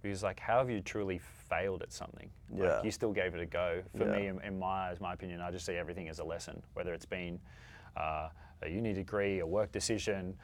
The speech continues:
Speaker 1: um, relationship, or, or anything across life. Like, what is
Speaker 2: Mm.
Speaker 1: something that I could learn? And, like, there would have been something still from that experience
Speaker 2: Yeah, yeah,
Speaker 1: that you would have
Speaker 2: totally.
Speaker 1: been able to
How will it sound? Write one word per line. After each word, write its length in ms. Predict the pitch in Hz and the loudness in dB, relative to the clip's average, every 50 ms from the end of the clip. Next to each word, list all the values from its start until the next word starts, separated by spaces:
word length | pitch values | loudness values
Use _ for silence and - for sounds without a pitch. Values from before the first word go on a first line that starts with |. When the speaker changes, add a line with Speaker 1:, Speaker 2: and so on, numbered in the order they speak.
| - - - - | -16 -18 -10 -6
Speaker 1:
um, 440 | - 82 82 82 78 78 80 82 90 - - - - - - - | -4 -2 -2 -2 -2 -4 -4 -6 -8 -12 -16 -18 -20 -20 -4 0
relationship, 600 | 92 95 101 98 95 - 104 98 - 101 95 80 - - | 4 6 6 6 4 2 0 0 0 0 -2 -2 -2 -4
or, 400 | - 87 82 82 82 82 85 - - - - - - - - - | -2 0 2 2 2 2 0 -2 -6 -14 -16 -16 -16 -18 -2 2
or 80 | 95 85 | 2 4
anything 360 | 98 123 131 123 107 98 92 | 4 4 4 4 4 2 0
across 300 | 92 - 101 90 87 - | 0 0 0 0 0 0
life. 380 | 92 90 95 69 - - - | 4 4 4 4 2 0 -2
Like, 160 | - 87 85 - - | -2 -2 -2 -2 0
what 200 | 95 104 110 107 | 4 4 6 6
is 80 | 107 | 4
Speaker 2:
Mm. 40 | - | 2
Speaker 1:
something 200 | 110 98 90 90 | 0 0 -2 0
that 140 | - 87 85 | 0 0 0
I 60 | 85 | 0
could 200 | - 95 85 78 - - - - - - 92 | 0 -2 -4 -4 -6 -10 -14 -16 -16 -14 -10
learn? 340 | 98 92 92 95 95 98 92 | -6 0 2 2 2 2 0
And, 140 | 90 78 - | -2 -4 -4
like, 220 | 67 80 80 82 - | -2 -2 -4 -2 0
there 100 | - 101 | 0 2
would 120 | 104 113 107 | 2 2 2
have 60 | 92 | 2
been 140 | 95 92 95 | 0 -2 0
something 360 | - 101 - - 95 92 - | 0 0 0 0 -2 -4 -4
still 240 | - - - 107 101 | -2 2 2 2 2
from 180 | - - 101 | 2 2 2
that 140 | 98 92 85 | 2 2 2
experience 800 | 82 - - - - 90 92 92 87 80 71 - - - - - - - | 0 -2 -2 -2 0 0 2 2 0 0 -4 -6 -6 -8 -8 -6 -6 -4
Speaker 2:
Yeah, 240 | 57 53 50 52 | -2 0 0 2
yeah, 120 | 52 57 55 | 2 2 2
Speaker 1:
that 160 | - 92 - | 2 2 2
you 60 | - 110 | 4 4
would 120 | 98 92 | 2 2
have 80 | 92 - | 2 2
Speaker 2:
totally. 140 | 95 92 90 | 0 0 0
Speaker 1:
been 20 | |
able 260 | 90 87 87 90 92 | 0 0 0 0 -2
to 520 | 82 - - 92 87 87 87 85 85 87 | -4 -2 -2 0 0 2 2 2 0 -2